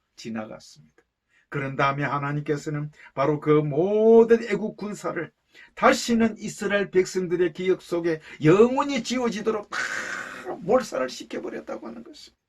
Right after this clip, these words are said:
뿐만 아니라 사십 년의 기나긴 광야의 길을 행할 때에 하나님께서는 언제나 변함없이 구름 기둥과 불 기둥으로 그들을 인도하시고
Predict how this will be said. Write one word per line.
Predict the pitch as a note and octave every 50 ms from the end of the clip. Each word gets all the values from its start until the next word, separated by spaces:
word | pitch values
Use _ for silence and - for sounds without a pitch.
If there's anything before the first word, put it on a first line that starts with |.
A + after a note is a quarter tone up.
| _ _ _ _ _ _ _ _ _ _ _ _ _ _ _ _ _ _ _ _ _ _ _ _ _ _ _ _ -
뿐만 | D#3+ D#3 C#3 C3+ C#3 C3+
아니라 | C3+ C3 C3 C3+ B2 C3 B2 A2+ - _ _ _ _ _ _ _ _ _ _ _ _ _ _ _ _ _ _ _ _ _ _ _ _ - - - - - - _
사십 | - - - C3 B2+ B2+ - C#3
년의 | C3+ C3 B2+ B2+ B2+ B2+ A#2+
기나긴 | A#2 - B2+ B2+ B2 B2 A#2 A#2+ A#2+ A#2 A#2 A#2
광야의 | - - G#2+ C#3+ D3 D3 D#3 E3+ F3 E3+ E3+ D#3+ D#3 D3+
길을 | - F3+ F3 F3+ D#3+
행할 | D3+ E3 D#3+ D#3+ D#3 D3+
때에 | - E3 E3 D#3 C#3+ - _ _ _ _ _ _ _ _
하나님께서는 | - - B2+ C3 B2+ A#2+ B2 A#2+ A#2 A#2+ A#2 A#2 - A#2+ A#2+ A#2
언제나 | A2+ A2+ A#2 A2+ A2 A2+ A2 A2+ A2 A2
변함없이 | - - A2 A2+ A2+ A2 A2 A2 - - - A2+ A2+ _ _ _ _ - - - - - _ _
구름 | - - G3+ G#3+ A3 A3 G#3+ G#3+
기둥과 | G3 - F3+ F#3 G#3 G3+ G3 G3 G3 G3 - _
불 | - F3+ F3+ F3
기둥으로 | E3+ F#3+ D#3 F3+ F3 F3 F3+ F#3 F3+ E3 - _ _ _
그들을 | - D#3+ D3+ D3 D#3 D3 D3 D3 - -
인도하시고 | D#4+ C#4 C4+ A#3 C4 A#3+ A3+ G#3 - - - - _ _